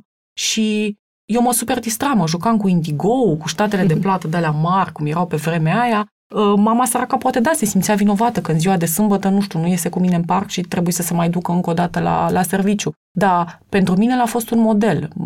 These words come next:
Speaker 1: Mama care... Și uneori eram supărată că nu-mi dă suficient atenție și mult mai târziu am înțeles că, de fapt, asta era contextul și așa trebuia ea să fie, dar, uh,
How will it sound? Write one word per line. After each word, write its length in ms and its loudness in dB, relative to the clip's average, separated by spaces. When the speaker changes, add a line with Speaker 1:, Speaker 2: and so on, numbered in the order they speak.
Speaker 1:
Mama 400 2
care... 520 -2
Și 120 0
uneori 280 2
eram 160 2
supărată 540 0
că 100 -2
nu-mi 140 2
dă 60 2
suficient 440 -4
atenție 600 0
și 200 -2
mult 260 2
mai 120 2
târziu 300 -2
am 140 0
înțeles 480 0
că, 320 -2
de 80 -2
fapt, 260 -2
asta 260 0
era 220 0
contextul 680 -2
și 280 -2
așa 220 -2
trebuia 320 -2
ea 120 -2
să 140 -2
fie, 480 -2
dar, 300 2
uh, 580 0